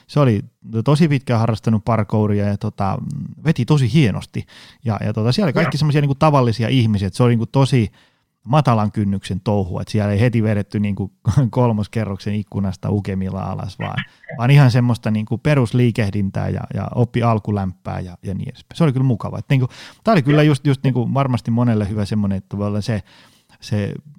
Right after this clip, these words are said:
Speaker 1: personal trainerin valmennustyö ei ole vaan sitä, että nyt opetellaan alataljaa V-kahvalla hyvällä tekniikalla, vaan se voi olla niinku monta asiaa. Ja, ja se, mitä mä itekin, kun mä – tuolla Personal Trainer Akatemialla käyn välillä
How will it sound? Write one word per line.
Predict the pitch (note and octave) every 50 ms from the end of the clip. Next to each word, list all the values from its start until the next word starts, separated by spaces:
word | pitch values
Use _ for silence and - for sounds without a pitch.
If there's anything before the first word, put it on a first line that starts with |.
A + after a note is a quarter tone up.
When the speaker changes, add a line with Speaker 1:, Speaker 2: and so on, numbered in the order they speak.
| - - _ - - - -
Speaker 1:
personal | - C#3+ C#3+ B2+ C3+ C#3+ C3+ B2 A2
trainerin | - B2+ C3 B2+ B2 A#2+ A#2 A#2 A2+ A2 G#2 - - _ - - - A2
valmennustyö | A2 C#3+ D#3 D3+ C#3+ C3 A#2+ G#2+ G#2+ G#2 G2 - - A#2 A2 A2
ei | A2+ B2+ C3+ C3
ole | B2 A#2
vaan | A#2 A#2 A2 G2
sitä, | - A#2 F#2+ A2 G#2
että | G2 G2+ A2+
nyt | G2 A2
opetellaan | A2 G2 G#2+ G2+ - G#2+ G#2 G#2 G2+ G2 F#2+ F#2+
alataljaa | F#2+ G#2+ A2 G#2+ G#2 G2 - G#2 G2+ G2+ G2+ G2+ G2+ G2+
V-kahvalla | G#2+ G2+ G2 - F#2+ F#2 F#2 F#2 F#2+ F#2 F#2+
hyvällä | F#2+ G2+ G2+ G2+ F#2 F2+ F2+
tekniikalla, | - - F#2 - G#2 F#2+ F2+ - - F#2+ F#2+ F#2+
vaan | F#2+ F#2+ G#2
se | A#2+ A#2
voi | A2+ A#2 A2+
olla | A2+ A2 G#2+
niinku | G#2+ G#2+ G#2+ - A2+ G#2 - _ _ _ _ _ _ _ _ _ _ _ -
monta | B2 C3 C#3+ C#3 B2 G2+ G#2 F#2+ F#2 -
asiaa. | - A2 G#2+ - - - - - - - - - - - -
Ja, | C3 C3
ja | - C3+ C#3+
se, | C3+ - D#3
mitä | D3 D3 C3+ D3+ C3 B2 - - - - _ -
mä | C3
itekin, | D3 D#3 D#3+ C#3+ - - A2+
kun | - -
mä – | C3 B2+ A#2 - _ _ _ _ _ _ _ _ _ _ _ _ _ _ - -
tuolla | - C3 A#2+ A#2+
Personal | - - C#3 A#2+ G#2+ C3+ B2+ A#2+
Trainer | - A#2 A#2+ A#2 A2+ A2+
Akatemialla | A2 G#2 C3 A#2+ - A#2 A2+ A#2 A2 A2 G#2+
käyn | - - A2 G#2+ A2 A2
välillä | A2+ A2+ A2 G#2+ G#2+